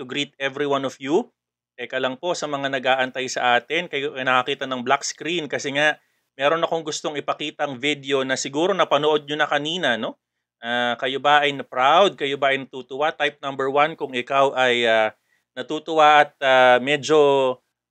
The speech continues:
nangilabot. Di ba? Nangilabot. Yan.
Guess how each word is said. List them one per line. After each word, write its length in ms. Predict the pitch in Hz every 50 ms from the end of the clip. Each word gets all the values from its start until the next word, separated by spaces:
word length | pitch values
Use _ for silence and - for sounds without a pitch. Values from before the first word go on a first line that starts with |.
| _ _
nangilabot. 800 | 127 127 135 143 139 123 120 120 117 113 110 110 113 156 160 - _ _ _ _ _ -
Di 80 | 113 104
ba? 140 | - 135 143
Nangilabot. 640 | 131 120 120 117 107 107 101 101 98 101 117 113 - - - - - - - - - - - - - - - - - - - - - - - - - - - - - - - - - - - - - - - - - - - - - - - - - 107 107
Yan. 180 | 123 143 131